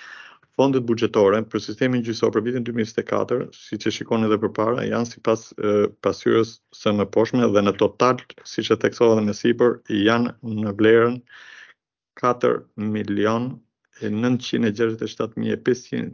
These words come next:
e katërqind e pesëdhjetë e nëntë mijë lek, të krahasuar me kërkesa buxhetore, të cilat janë në shumën shtatë milion treqind e tridhjetë e një mijë e katërqind e pesëdhjetë në mijë lek,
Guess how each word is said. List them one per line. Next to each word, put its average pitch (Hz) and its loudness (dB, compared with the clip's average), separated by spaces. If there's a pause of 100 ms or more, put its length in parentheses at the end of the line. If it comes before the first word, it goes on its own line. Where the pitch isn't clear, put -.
e 113 -8
katërqind 117 -2
e 110 -6 (100)
pesëdhjetë 113 0
e 110 -2
nëntë 113 -4
mijë 107 -2
lek, 123 0 (560)
të 110 -4
krahasuar 117 0
me 120 -2
kërkesa 117 0
buxhetore, 104 -2 (180)
të - -6
cilat 113 0 (160)
janë 110 0
në 101 -6
shumën 110 -2 (380)
shtatë 120 -4
milion 101 -2 (1300)
treqind 120 -2
e 104 -6
tridhjetë 117 0
e - 0
një 107 0
mijë 98 -4
e - -20
katërqind 110 -2
e - -
pesëdhjetë - -6
në 104 2
mijë 104 4
lek, 131 2